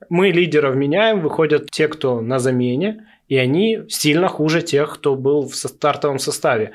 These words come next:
И для меня вообще была абсурдная замена, э, Шапаренко на Сидорчука. Я понимаю, что это было в помощь Степаненко для того, чтобы удержать победный счет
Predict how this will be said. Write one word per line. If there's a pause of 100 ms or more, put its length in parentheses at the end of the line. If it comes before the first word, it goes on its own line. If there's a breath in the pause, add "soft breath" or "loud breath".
(380 loud breath)
И
для
меня
вообще
была (180)
абсурдная
замена, (800)
э,
Шапаренко
на
Сидорчука.
Я
понимаю,
что
это
было
в
помощь
Степаненко
для
того,
чтобы (340 loud breath)
удержать
победный
счет